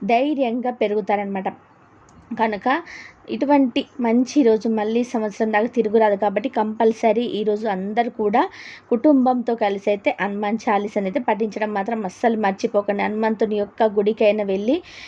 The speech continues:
ఒక టెంకాయనైనా సరే కొట్టి రావడం లేదంటే ఒక్కసారి హనుమంతుడిని దర్శించుకొని వచ్చినా సరే, మన యొక్క దరిద్రాలనేటివి కూడా,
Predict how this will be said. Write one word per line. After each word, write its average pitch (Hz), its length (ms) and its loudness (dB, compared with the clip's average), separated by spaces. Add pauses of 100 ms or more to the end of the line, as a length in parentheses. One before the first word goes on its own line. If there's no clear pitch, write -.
(160)
ఒక 240 220 -2
టెంకాయనైనా 254 600 0 (100)
సరే 220 180 2 (360)
కొట్టి 262 240 4
రావడం 208 420 2 (320)
లేదంటే 240 480 2
ఒక్కసారి 202 600 0
హనుమంతుడిని 214 800 -2
దర్శించుకొని 220 680 -2
వచ్చినా 214 340 -2
సరే, 208 220 0 (560)
మన 233 180 2
యొక్క 247 360 2 (280)
దరిద్రాలనేటివి 214 1160 0
కూడా, 208 340 2